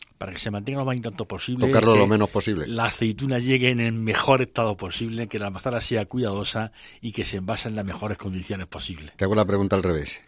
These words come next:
Speaker 2: ¿Qué es lo que no hay que hacer para estropear el aceite?
Speaker 1: Bueno, pues maltratar la aceituna, tirarla al suelo, barearla de forma inadecuada, eh, que la almazara no tenga medios porque de alguna forma tampoco tenga tiempo de cuidar ese proceso productivo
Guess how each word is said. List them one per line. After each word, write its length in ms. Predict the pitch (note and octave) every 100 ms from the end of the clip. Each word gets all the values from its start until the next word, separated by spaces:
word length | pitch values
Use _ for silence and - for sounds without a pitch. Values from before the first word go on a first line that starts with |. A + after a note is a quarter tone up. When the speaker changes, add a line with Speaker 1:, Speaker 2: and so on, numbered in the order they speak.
| -
Speaker 2:
¿Qué 100 | G2+
es 140 | F#2+
lo 120 | G#2
que 120 | F#2 G2
no 60 |
hay 80 | G2
que 80 | G2+
hacer 340 | - F#2+ F2
para 200 | F2 F2+
estropear 460 | E2+ F2+ E2+ F2+ F2
el 140 | E2
aceite? 400 | D#2+ D#2+ - C#2 - _ - - _
Speaker 1:
Bueno, 320 | G2+ A2 F#2
pues 360 | F#2+ F#2+ E2+ E2 C2+
maltratar 880 | - - F2+ A2 A2 G#2+ F#2+ G#2 G2
la 60 | F2
aceituna, 520 | - F#2+ A#2 A2+ A2+
tirarla 380 | A2 G2 F#2+ E2
al 60 | F2
suelo, 460 | A#2+ A#2 G#2+ G#2+ - - -
barearla 520 | - G#2+ G2+ G2+ G#2 G2
de 80 | F2
forma 260 | G2+ F#2
inadecuada, 640 | F2 F2 E2+ A2+ A2+ G2+ G2+ - - - _
eh, 160 | E2+ F#2
que 120 | A2
la 100 | G2+
almazara 520 | F2+ F#2 - G#2+ G#2
no 220 | G#2 G#2 F#2
tenga 300 | A2+ G#2+ G2+
medios 420 | A#2 A2 A2 F#2+
porque 340 | - G2 F2
de 60 | F#2+
alguna 180 | G2+ G2
forma 200 | G#2+ G#2+
tampoco 320 | G2 F2+ G#2
tenga 240 | G2+ G2+ F2+
tiempo 320 | A2 G#2 G#2
de 120 | G#2
cuidar 360 | F#2+ G2 A2 G#2
ese 180 | - -
proceso 380 | F#2 G#2+ - -
productivo 680 | F#2+ F2+ D#2 A#2+ A2 C3